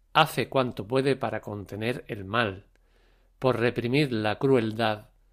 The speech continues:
por mitigar la violencia, y como torre bien fortificada,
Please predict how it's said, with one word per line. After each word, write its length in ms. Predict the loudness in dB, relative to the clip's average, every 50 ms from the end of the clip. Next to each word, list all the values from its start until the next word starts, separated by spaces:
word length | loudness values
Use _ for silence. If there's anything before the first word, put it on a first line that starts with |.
| _ _ _ _ _ _ _ 0
por 240 | 4 4 6 6 4
mitigar 540 | 0 0 -2 0 0 4 4 4 4 4 2
la 220 | 2 2 2 2
violencia, 720 | 0 -2 -2 -2 -4 -4 -6 -10 -12 -14 -14 -16 -16 -20 _ _ _ _ _ _ _ _ _ _ -4
y 120 | -4 -2
como 260 | 0 0 -2 -2 -2
torre 520 | 2 6 6 6 6 4 -2 -6 -8 -10 -12 -10
bien 320 | -4 0 2 2 2 0
fortificada, 920 | -2 -4 -6 -4 -2 -2 -2 -2 -4 -6 -2 -2 -2 -2 -4 -6 -10 -14